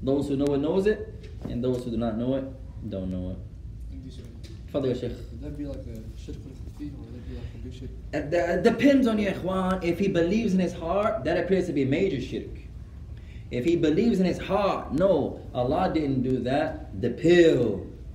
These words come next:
Speaker 1: took away my headache," that appears that that would be shirkun akbar, major shirk. And that's in his i'timad al-qalb, that's in his heart.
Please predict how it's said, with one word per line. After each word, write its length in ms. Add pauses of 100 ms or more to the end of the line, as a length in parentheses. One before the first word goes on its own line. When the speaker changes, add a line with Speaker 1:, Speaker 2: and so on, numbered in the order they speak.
Speaker 1:
took 120
away 140
my 160
headache," 340 (340)
that 240
appears 300
that 80
that 180
would 120
be 220
shirkun 520
akbar, 320 (320)
major 300
shirk. 260 (460)
And 80
that's 160
in 80
his 140
i'timad 440
al-qalb, 340 (220)
that's 220
in 80
his 100
heart. 280